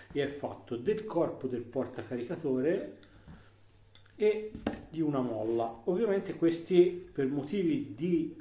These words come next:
ehm, di come sono sollecitati e tutto quanto, sono stampati in direzioni diverse, che questo è stampato così e gli strati sono in orizzontale, quindi è, è affettato in questa direzione qui.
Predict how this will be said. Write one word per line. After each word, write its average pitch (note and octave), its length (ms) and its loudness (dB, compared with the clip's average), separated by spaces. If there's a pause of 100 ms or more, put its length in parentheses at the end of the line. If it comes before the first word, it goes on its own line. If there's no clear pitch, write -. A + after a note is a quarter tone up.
ehm, A#2+ 1160 -4 (240)
di B2+ 120 -10
come E3+ 240 0
sono E3 260 0
sollecitati C#3+ 720 -2
e A2 40 -8
tutto - 240 -10
quanto, C#3 380 -2
sono B2+ 220 -6
stampati B2 480 -6
in B2+ 100 0
direzioni A#2 500 -4
diverse, G#2+ 580 -4 (360)
che C#3 120 -4
questo G#3+ 280 -2
è - 40 -2
stampato C3 440 -6
così E3+ 360 0
e D3 120 0
gli C#3 120 -2
strati B2+ 680 -2 (180)
sono A#2+ 640 -4
in A#2+ 180 -2
orizzontale, A2 840 -4
quindi A2+ 300 -8 (140)
è, - 80 -14
è - 180 -10
affettato C#3+ 640 -2
in C3 100 -4
questa B2+ 300 -4
direzione A#2+ 580 -6
qui. G#2 260 -8